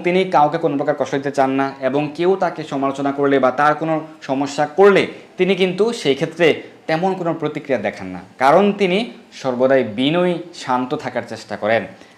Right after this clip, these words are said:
তো সেই কারণে তিনি অজাত শত্রুবহ, তিনি অজাত শত্রু, অর্থাৎ তার কোনো প্রকার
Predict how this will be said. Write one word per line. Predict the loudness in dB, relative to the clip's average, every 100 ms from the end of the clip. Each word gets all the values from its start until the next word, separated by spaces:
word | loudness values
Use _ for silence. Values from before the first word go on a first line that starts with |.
| _ -6
তো | -6 -6
সেই | -6 -2 0
কারণে | 4 4 2
তিনি | 0
অজাত | 0 0 -4
শত্রুবহ, | -8 -12 -8 -4 0 0 0 -4 -8
তিনি | -4
অজাত | -2 -4 -8
শত্রু, | -10 -8 -2
অর্থাৎ | -2 0
তার | 2 2
কোনো | 0 -4
প্রকার | -4 0 0